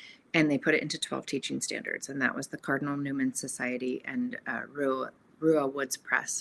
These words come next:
who does a T O B curriculum for schools. And so, f-, you know, thankfully for that gift, I had the twelve standards to work off of. And then, um, just for ease sake,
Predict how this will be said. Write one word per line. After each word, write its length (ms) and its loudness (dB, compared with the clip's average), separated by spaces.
who 80 -4
does 460 -4
a 80 -4
T 200 -4
O 40 -4
B 120 -6
curriculum 480 -6
for 140 -6
schools. 460 -4
And 120 6
so, 120 0
f-, 180 -10
you 100 2
know, 180 -2
thankfully 640 2
for 160 2
that 320 2
gift, 580 4
I 100 -4
had 200 -4
the 60 -2
twelve 260 -2
standards 460 2
to 180 -4
work 300 0
off 240 -2
of. 200 -6
And 220 -4
then, 300 2
um, 320 6
just 240 4
for 420 8
ease 360 4
sake, 280 2